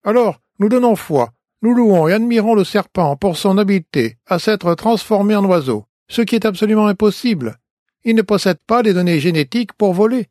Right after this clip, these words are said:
modifier ses os, ou se faire pousser des pattes ou un bec. C'est exactement ce que Romain nous dit.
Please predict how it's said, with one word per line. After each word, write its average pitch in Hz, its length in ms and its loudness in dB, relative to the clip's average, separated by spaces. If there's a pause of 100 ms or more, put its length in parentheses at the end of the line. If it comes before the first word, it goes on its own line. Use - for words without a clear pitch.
(260)
modifier 185 440 2
ses 135 300 -2
os, 226 140 0 (320)
ou 208 80 0
se 175 120 2
faire 165 200 0
pousser 175 360 -2
des 147 120 0
pattes 190 420 -2
ou 165 160 0
un 208 80 2
bec. 240 360 -2 (540)
C'est 175 220 -4
exactement 165 640 -2
ce 208 120 -2
que 180 100 -2
Romain 165 300 0
nous 220 120 0
dit. 170 260 -2